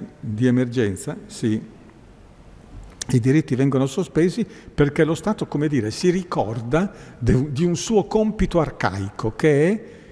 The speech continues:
io devo tenere in vita tutta questa gente, non gli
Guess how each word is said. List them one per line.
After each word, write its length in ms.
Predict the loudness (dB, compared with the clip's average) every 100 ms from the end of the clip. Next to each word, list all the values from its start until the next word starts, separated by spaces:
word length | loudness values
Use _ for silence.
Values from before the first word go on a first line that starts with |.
| -10
io 240 | 0 2
devo 380 | 2 0 0 -4
tenere 560 | 0 0 0 0 0 2
in 180 | 0 0
vita 340 | -2 -2 -6
tutta 300 | -2 -2 -2
questa 340 | -2 -4 -2
gente, 300 | 0 -2 -2
non 140 | -2 2
gli 200 | 2